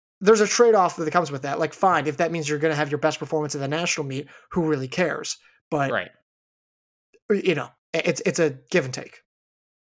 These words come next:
Speaker 2: Yeah, they need that top-end performance to, to really make some noise. Um,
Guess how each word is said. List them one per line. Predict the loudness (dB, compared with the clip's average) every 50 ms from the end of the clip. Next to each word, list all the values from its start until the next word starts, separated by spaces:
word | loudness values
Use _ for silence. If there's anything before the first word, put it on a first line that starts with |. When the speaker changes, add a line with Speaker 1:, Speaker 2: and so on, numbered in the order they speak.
| _ _
Speaker 2:
Yeah, | -2 -2 -2 -2 -6 _ _ _ -2
they | 0 0 2
need | 2 0 -2 -2 -2
that | -4 -6 -4
top-end | -2 -2 -2 -2 -2 -4 -8 -10 -8 -12 -14 -18 -20 -20 _ _ _
performance | -20 -20 -20 -18 -18 -18 -18 -18 -18 -20 -18 -12
to, | -12 -10 -10 -10 -12 -14
to | -14 -12 -10
really | -6 -6 -4 -4 -4 -4 -6 -8 -10 -14
make | -12 -10 -10 -10 -10
some | -12 -14 -14
noise. | -16 -18 -16 -14 -14 -14 -14 -10
Um, | -4 -2 0 2 2 0 0 -2 -6 -8 -12